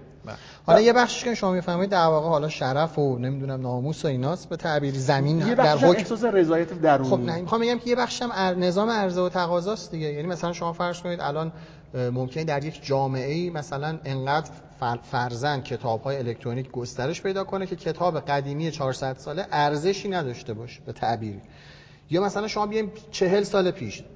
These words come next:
Speaker 1: که تفکیک زباله نبود، زباله خریداری نمی‌شد، نظام عرضه و تقاضا توش معنا نداشت. به هر حال عرضه و تقاضا هم توی این مسئلهٔ بازار اهمیت داره، فقط لزوماً نباید مسئله رو در واقع شرف و ناموس و اینجور چیزا ببینیم.
Speaker 2: یه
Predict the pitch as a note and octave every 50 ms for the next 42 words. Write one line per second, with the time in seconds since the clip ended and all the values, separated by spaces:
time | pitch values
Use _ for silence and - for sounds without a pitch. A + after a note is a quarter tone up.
0 | - - C#3 B2+ - D3 C#3 C3 - - - E3 - F#3 E3 D3+ D3 C#3 C3 C3+
1 | C3+ C#3 D3 D3 C#3+ C3+ A#2 G2 G2 - - - - - - C3+ B2+ B2 C#3 C#3
2 | C#3+ D3+ D3 D3 F3 F#3 - - F3 E3 D#3+ D#3+ D#3 E3 E3 F#3 G#3+ A#3 A#3 G3
3 | C#3+ - - A#2 - - C3+ C3 - C#3+ C#3+ D3 C#3+ D#3 E3+ G3 G#3+ F3 D#3+ D#3
4 | D3+ C#3 C#3 D3 D3 C#3+ D3+ C3+ C3 C#3 C#3 C3 D#3+ E3 - G3 - E3 D3 C#3
5 | C3 C#3 C3 C#3+ D#3 E3 E3 D#3+ C3 A2+ G#2 G2 - - - - - - - -
6 | - - - - D3 C#3 D3 D#3 D3+ D3 D3+ F3+ A#3 A3 E3+ E3 D#3 D3+ C#3+ D3+
7 | D3+ D3+ D3 D#3 D3+ C#3+ C#3 D3 C#3+ C#3+ E3+ F3+ G3+ G#3+ F#3+ - G#3 G3+ G3 F#3
8 | E3 D3 C3+ - D#3 C#3 C3+ C#3+ C3+ B2+ C3 C3 C3 C3 D3 E3+ F3 E3 D3+ C#3+
9 | C3+ C3+ C3+ C#3+ E3 E3+ - D3+ B2 A#2 - B2 A#2 B2+ C#3 D3+ D3 C3 C3 B2+
10 | B2+ C3 D3 D#3 E3 E3 D3 C3 - - - - - B2+ A#2+ A#2 A#2+ - - B2
11 | A#2+ A#2 A#2 A#2 A#2 A#2+ A#2+ - - - - - - - - - C3 A#2 A#2 A2+
12 | A2 G#2+ A2 G#2 A#2 - - A#2 A2 A#2 C3 C#3 - C#3 C3+ B2+ A#2+ A#2 A#2 A#2
13 | B2+ C#3 C#3 - C#3 B2+ A#2+ A2+ A2 - A#2 A2+ A2 G#2+ A2 A2 G#2 G#2+ G2+ G2+
14 | G2+ - - - - - C#4+ D#4+ E4